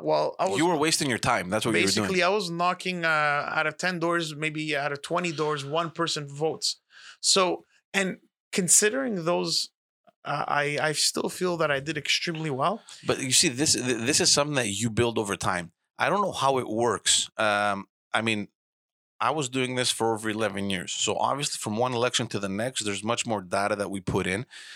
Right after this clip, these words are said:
Speaker 2: Um, a-, and, uh, you use that, that, right? So I don't know how at a, at a municipal level, how the parties, 'cause they have this information.
Speaker 1: Well, be-, to keep in mind, the, the, the, the parties, both parties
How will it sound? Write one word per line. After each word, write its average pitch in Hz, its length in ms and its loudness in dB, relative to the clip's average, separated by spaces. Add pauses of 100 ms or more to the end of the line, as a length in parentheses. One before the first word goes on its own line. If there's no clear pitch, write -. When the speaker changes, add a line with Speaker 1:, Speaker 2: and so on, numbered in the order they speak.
(220)
Speaker 2:
Um, 98 960 0 (320)
a-, 110 140 0 (260)
and, 120 380 -2
uh, 117 60 2
you 120 180 -2
use 160 280 0
that, 90 220 -2
that, - 160 0 (180)
right? 120 280 0
So 117 400 2
I 131 100 2
don't 156 280 0
know 170 160 4
how 131 580 2 (840)
at 110 140 2
a, 101 360 2
at 107 140 0
a - 20 -4
municipal 113 480 2
level, 98 420 -2 (720)
how 120 120 2
the 113 120 -2
parties, 123 640 0 (220)
'cause 120 160 0
they 160 100 4
have 143 320 0
this 104 180 0
information. 104 600 0
Speaker 1:
Well, 214 140 2
be-, 190 160 -2
to 170 100 -8
keep 269 240 -4
in 196 60 0
mind, 160 380 0
the, 147 240 -2 (140)
the, 190 160 4
the, 170 220 2
the 180 100 2
parties, 240 880 -2
both 175 520 -2
parties 175 760 0